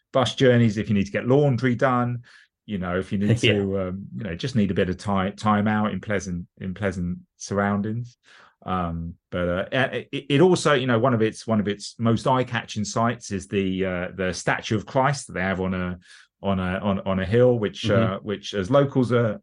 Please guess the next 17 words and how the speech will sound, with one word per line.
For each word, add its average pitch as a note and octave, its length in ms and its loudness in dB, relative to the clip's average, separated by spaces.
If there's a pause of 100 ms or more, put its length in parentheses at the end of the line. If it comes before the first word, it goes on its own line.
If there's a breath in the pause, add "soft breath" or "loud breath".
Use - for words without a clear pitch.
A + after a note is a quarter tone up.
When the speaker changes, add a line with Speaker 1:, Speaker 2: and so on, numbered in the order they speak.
Speaker 1:
very D#3 220 2
proud C3 300 0
to - 60 -18
tell A#2 220 2
you G#2+ 160 0
is G2 120 -4
bigger G#2+ 220 -2
than F#2+ 200 -6
the F#2+ 60 -6
one F#2 220 -4
in, E2+ 320 -4
uh, F2 260 -4 (500 loud breath)
in G2 200 0
Rio. E2 500 0 (340 soft breath)
Speaker 2:
Mm. F#2+ 200 -4
Speaker 1:
So, F2+ 440 0
um, F2+ 400 -4